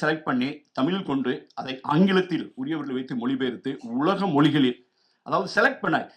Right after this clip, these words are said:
இந்த சங்க இலக்கியத்துல சொல்லியிருக்க எல்லாமே சிறப்பா இருக்குன்னு அவசியம் கிடையாது. அது பேசுகிற அரசியல், அது பேசுகிற விழுமியம், அதில் சமகாலத்திற்கு எது தொடர்பு இருக்கிறதோ, இப்ப நான் சொல்ல பசிப்பிணி மருத்துவம் இருக்குல்ல,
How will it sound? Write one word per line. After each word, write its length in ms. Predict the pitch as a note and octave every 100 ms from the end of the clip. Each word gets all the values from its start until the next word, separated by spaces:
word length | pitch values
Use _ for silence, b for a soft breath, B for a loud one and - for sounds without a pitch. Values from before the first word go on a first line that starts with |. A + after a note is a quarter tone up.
| b
இந்த 160 | D3 C#3
சங்க 220 | F3+ B3
இலக்கியத்துல 320 | A#3 A3+ G3+
சொல்லியிருக்க 440 | F#3+ G#3 G#3 F#3 G3+
எல்லாமே 560 | D#3 G3+ G#3+ A3 A3
சிறப்பா 520 | A#3 A#3+ A#3 A#3 A#3
இருக்குன்னு 200 | G#3+ G3+
அவசியம் 360 | G#3 G3 G#3 G#3
கிடையாது. 500 | F3+ F3+ C#3 A2+ - _
அது 260 | - B2 C3+
பேசுகிற 460 | - G#3 A3+ F3+ C#3+
அரசியல், 480 | D#3+ D#3+ D#3 D#3 -
அது 200 | C#3 A2
பேசுகிற 440 | E3 F#3+ G3+ D#3
விழுமியம், 560 | B2+ D#3 E3 D#3 D3 D3+ b b
அதில் 280 | - C#3 G3+ -
சமகாலத்திற்கு 760 | F3+ G3 A3+ A#3+ A#3+ A#3 A3 G3
எது 180 | E3 F#3+
தொடர்பு 340 | D#3+ E3+ D#3+
இருக்கிறதோ, 560 | D3 C#3+ B2+ B2+ - _ _ _ _ _
இப்ப 120 | E3
நான் 120 | D#3+
சொல்ல 160 | F#3 F3+
பசிப்பிணி 440 | E3 A3+ G3 F3
மருத்துவம் 400 | D3 D#3+ D#3+ D3+
இருக்குல்ல, 280 | C3 B2